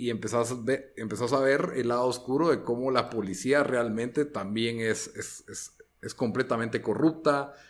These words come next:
eh, es completamente parte del problema de la guerra contra las drogas, eh, todas estas realidades sociales de las clases más bajas que no, que no te muestran la mayoría de programas donde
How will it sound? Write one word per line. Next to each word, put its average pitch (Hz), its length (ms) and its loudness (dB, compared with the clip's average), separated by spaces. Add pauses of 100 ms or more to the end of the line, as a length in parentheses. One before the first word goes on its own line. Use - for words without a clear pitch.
(160)
eh, 104 480 -2
es 107 440 -6 (280)
completamente 120 600 0
parte 127 420 4
del 101 160 4
problema 113 440 -2
de 110 80 0
la 95 100 -2
guerra 107 240 -2
contra 90 300 -6
las 87 180 -10
drogas, 135 600 4 (500)
eh, 104 380 -12
todas 135 340 4
estas 120 500 2 (320)
realidades 117 640 2
sociales 131 920 2
de 104 160 0
las 95 180 -6
clases 117 300 0
más 110 260 -2
bajas 131 460 2
que 101 140 -4
no, 113 480 0 (480)
que 110 140 0
no 117 160 0
te 147 100 8
muestran 139 520 4
la 104 80 2
mayoría 101 440 2
de 131 100 6
programas 113 800 0
donde 92 640 -10